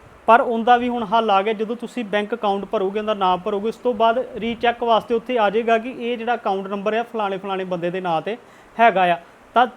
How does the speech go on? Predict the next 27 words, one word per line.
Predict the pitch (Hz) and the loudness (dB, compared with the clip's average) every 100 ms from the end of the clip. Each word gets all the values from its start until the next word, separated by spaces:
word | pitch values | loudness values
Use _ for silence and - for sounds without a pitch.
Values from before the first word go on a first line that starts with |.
| - | 0
ਕੋਈ | 262 269 | 0 0
ਵੀ | 277 | -8
ਫਰਾਡ | - 202 202 | -6 -4 -2
ਹੋਣ | 214 202 | -4 -4
ਦੇ | 185 | -4
ਚਾਂਸ | 185 175 180 233 - - - | 0 -2 -2 -10 -14 -20 -4
ਹੁਣ | 196 220 240 - - | 0 0 -2 -8 4
ਘੱਟ | 214 190 | 4 4
ਚੁੱਕੇ | 175 180 226 | -2 0 2
ਆ। | 247 220 | 2 4
ਇਸ | 214 214 | 2 2
ਕਰਕੇ | 214 208 247 | -2 -2 -8
ਇਹ | 226 | -8
ਬਹੁਤ | 175 214 247 | -2 0 0
ਸੋਹਣਾ | 226 208 208 | -2 -4 -2
ਜਿਹੜਾ | 196 | -2
ਉਹਨਾਂ | 196 202 | 0 -2
ਨੇ | 196 233 - | -2 -6 -2
ਕੰਮ | 190 175 | 0 0
ਕੀਤਾ | 170 147 147 | -6 -4 -2
ਆ। | 135 - - - - - - - - - - - - - | -2 -6 -20 -20 -20 -20 -20 -20 -20 -20 -20 -20 -20 -2
ਇਹ | 214 277 | 0 4
ਆਟੋਮੈਟਿਕ | 196 208 226 226 226 226 | 2 2 0 0 -2 -4
ਹੀ | 254 | -4
ਉਹਦਾ | 226 220 226 | -4 0 0
ਜਿਹੜਾ | 214 220 | 2 0
ਨਾਮ | 190 185 | 2 0